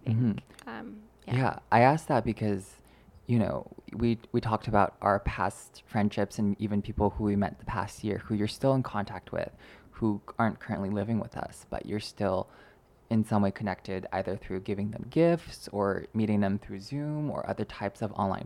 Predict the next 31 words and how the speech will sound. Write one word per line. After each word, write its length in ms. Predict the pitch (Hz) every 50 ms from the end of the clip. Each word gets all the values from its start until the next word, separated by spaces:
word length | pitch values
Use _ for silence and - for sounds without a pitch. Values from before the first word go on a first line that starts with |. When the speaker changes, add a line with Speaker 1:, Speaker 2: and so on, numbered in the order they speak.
| - - -
Speaker 2:
formats. 560 | 139 143 147 147 147 147 147 - - - - - - - - - - -
How 140 | - 127 127
do 100 | 131 156
you 60 | 160
feel 160 | - - 175
like 180 | 170 165 131 113
this 260 | 104 104 104 - -
year 180 | 117 101 98 98
has 180 | 104 101 98
shaped 420 | - - - 95 90 - - - - -
your 120 | 107 101
ability 460 | 98 98 98 95 98 98 - - - - -
to 320 | - - 98 92 95 - - - - - - -
maintain 600 | - 110 104 104 104 - - 113 107 104 104 107
long-distance 600 | 107 104 87 85 90 104 110 - - 107 98 -
friendships, 680 | - - - - - - - - - - - - - - -
and 180 | - 98 98 101
how 220 | 104 101 98 98
has 100 | 98 95
it 140 | 101 - -
shaped 480 | - - - 104 92 90 - - - -
your 140 | - 113 101
perception 500 | - - - - - - - - - 101
of 120 | - -
friendship 420 | - - - - - - - 208 -
differently? 560 | 104 101 - - - - - - - 123 117 - - - - _ _ _ - - _ -
Speaker 1:
Oh 360 | 202 190 185 185 185 185 185
my 180 | 185 180 175
gosh, 580 | 165 - 175 170 170 165 165 170 190 - - - - 226 - _
what 320 | - - - - - -
a 100 | 403 440